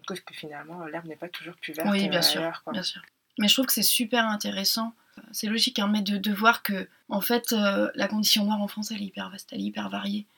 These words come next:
Speaker 2: On vit pas tous, je dis on, je sais pas, personne noire ne vit, <laughs> ne vit pas tous de la même façon, euh, le fait d'être afrodescendant. Et, euh, après, c'est, c'est normal parce que les trajectoires de vie sont différentes
Speaker 1: Ouais.
Speaker 2: aussi. Mon mari, euh,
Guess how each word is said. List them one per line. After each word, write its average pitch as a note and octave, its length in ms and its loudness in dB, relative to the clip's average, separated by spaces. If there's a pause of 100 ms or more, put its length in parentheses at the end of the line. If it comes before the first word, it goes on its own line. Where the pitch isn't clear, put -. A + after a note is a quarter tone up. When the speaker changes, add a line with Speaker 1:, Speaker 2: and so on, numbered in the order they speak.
(220)
Speaker 2:
On G#3 100 2
vit G#3 140 2
pas G#3 140 0
tous, - 320 -6 (340)
je - 60 -18
dis F3+ 160 -8
on, F3 140 -6 (140)
je - 80 -12
sais - 60 -18
pas, F#3+ 140 -16
personne F3 300 -8
noire F3+ 160 -6
ne F3+ 100 -2
vit, - 200 0
<laughs> - 80 0
ne G#3+ 120 10
vit A3+ 180 6
pas - 160 2
tous - 340 -4 (340)
de G#3 100 6
la G3+ 80 10
même G3+ 200 6
façon, A3+ 360 2 (400)
euh, E3+ 420 2
le E3 100 -2
fait G3 140 -2
d'être E3 200 0
afrodescendant. E3+ 640 -6 (260)
Et, F3 260 2
euh, F3 240 2
après, G#3 240 2
c'est, A3+ 160 2 (120)
c'est G#3+ 140 2
normal G#3 320 4
parce G3 160 -4
que F#3 100 -6
les E3+ 80 -8
trajectoires E3+ 400 -6
de E3+ 80 -4
vie E3+ 80 -4
sont F#3+ 120 -4
différentes F#3 360 -8
Speaker 1:
Ouais. G#3 60 -4
Speaker 2:
aussi. B3+ 220 -4 (180)
Mon F#3+ 180 0
mari, G3 420 4
euh, F3 240 -2